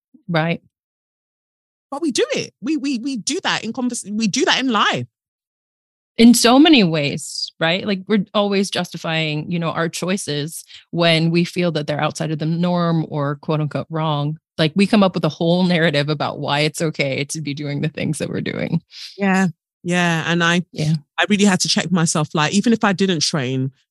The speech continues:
Speaker 2: because, you know, then, then you see the cycle, because then I've said this to this person and then there'll be a day, maybe, "I don't feel like training," or I can't train. And I'm like, "Oh, well, I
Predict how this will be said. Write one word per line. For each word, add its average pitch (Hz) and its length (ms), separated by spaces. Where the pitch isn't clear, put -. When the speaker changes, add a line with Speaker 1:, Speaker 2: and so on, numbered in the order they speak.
Speaker 2:
because, 185 340
you 208 80
know, 214 140
then, 214 240
then 214 240
you 190 80
see 170 200
the 156 100
cycle, 175 500
because 156 380
then 160 300
I've - 140
said 190 220
this - 200
to 165 60
this 147 180
person 185 440
and 139 120
then 147 120
there'll 156 100
be 156 140
a 151 40
day, 160 160
maybe, 165 360
"I 196 80
don't 165 220
feel 220 200
like 208 200
training," 190 360
or 185 60
I 190 80
can't 254 320
train. 139 420
And 185 160
I'm 170 140
like, 170 160
"Oh, 180 120
well, 156 160
I 143 60